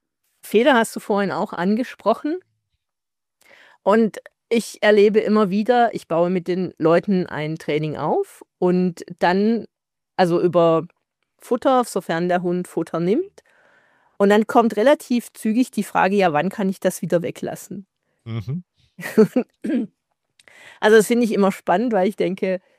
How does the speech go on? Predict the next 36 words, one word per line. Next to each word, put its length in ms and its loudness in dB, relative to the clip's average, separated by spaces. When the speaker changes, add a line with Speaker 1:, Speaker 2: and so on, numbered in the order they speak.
Speaker 1:
"Jetzt 280 -8
sind 200 -2
wir 140 0
doch 220 -6
dabei 440 0
am 160 -2
Aufbauen." 760 4
Und 280 -2
ja, 120 2
d-, 380 -10
da 420 0
auch 240 2
so, 300 4
dass 180 -2
das 180 -2
für 100 -2
den 220 0
Hund 240 -2
nicht 180 -4
förderlich 680 -4
ist, 280 -4
schon 220 -2
wieder 360 -2
daran 340 2
zu 100 -8
denken, 460 0
"Wann 140 0
lasse 240 0
ich 80 -10
die 100 -10
Verstärkung 800 -2
weg?" 540 -2
Ja, 220 2
und 340 -4
was, 300 0
also, 360 2